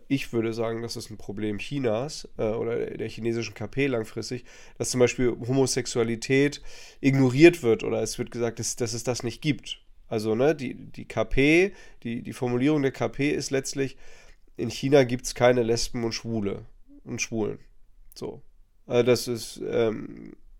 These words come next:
also es wird auch so nicht öffentlich vor-, <laughs> äh, natürlich nicht, nicht ganz so scharf und direkt formuliert, wie, wie ich es jetzt sage, aber, äh, das gibt es von Seiten der Kommunistischen Partei nicht. Also,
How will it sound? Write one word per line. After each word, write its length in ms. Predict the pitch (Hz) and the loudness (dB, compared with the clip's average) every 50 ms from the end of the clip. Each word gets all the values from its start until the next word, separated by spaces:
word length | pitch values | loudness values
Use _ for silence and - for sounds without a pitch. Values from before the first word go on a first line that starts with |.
| - - - - | -20 -20 -10 -4
also 160 | - 123 117 | -2 0 0
es 80 | 117 117 | 2 2
wird 120 | 143 - | 0 0
auch 140 | - - 123 | 0 -2 -4
so 180 | - - 135 143 | 0 2 4 4
nicht 200 | 143 139 - - | 4 2 0 -2
öffentlich 260 | 120 127 120 131 123 | -6 -6 -4 -6 -6
vor-, 260 | - - 123 131 135 - | -4 -2 0 2 4 4
<laughs> 60 | - | 6
äh, 120 | 151 139 | 6 6
natürlich 420 | 127 117 120 123 123 120 135 135 123 | 6 6 2 -2 -2 -2 -2 -2 -4
nicht, 200 | 123 120 127 - | -4 -8 -8 -6
nicht 280 | - 120 - - - - | -6 -8 -8 -10 -4 0
ganz 220 | 127 131 131 - | 0 0 0 0
so 80 | - 127 | -4 -6
scharf 480 | - - 131 131 135 139 139 135 - | -6 -4 -2 0 0 0 0 -2 -6
und 160 | - - 120 | -8 -8 -8
direkt 300 | - 120 113 127 123 - | -6 -4 -4 -4 -6 -6
formuliert, 360 | - 123 120 123 123 123 117 - | -8 -8 -8 -6 -6 -8 -8 -8
wie, 140 | 120 113 - - - - - - - - | -10 -12 -12 -16 -20 -20 -20 -20 -20 -10
wie 80 | - 123 | -6 -6
ich 80 | 123 117 | -4 -2
es 60 | - | -2
jetzt 180 | 117 113 110 | -2 -2 -2
sage, 460 | - 123 123 127 139 151 151 180 190 202 - - - - - | -2 -2 0 2 2 2 0 -2 -4 -6 -10 -18 -20 -20 -12
aber, 540 | - - 123 127 127 135 139 139 143 147 - - - - - - - - - | -2 0 2 2 4 2 0 0 -2 -4 -6 -12 -20 -20 -20 -20 -18 -6 -4
äh, 80 | 143 | -2
das 180 | 143 165 156 - | 0 0 0 0
gibt 220 | - 175 - - | -2 -4 -2 -2
es 220 | 117 101 - - - | -2 -4 -4 -6 -10
von 260 | - - 117 110 104 | -4 -2 -2 0 0
Seiten 220 | 113 110 107 107 | 0 -2 -2 -2
der 100 | 110 110 | -4 -6
Kommunistischen 520 | - - 113 110 107 101 - 107 101 101 101 | -4 -4 -4 -4 -4 -4 -8 -10 -12 -12 -12
Partei 440 | - 110 104 - - 107 110 110 | -12 -12 -10 -10 -10 -8 -8 -10
nicht. 320 | - - - 110 - - - | -10 -12 -14 -14 -12 -8 -6
Also, 240 | 120 113 127 123 | 0 4 4 4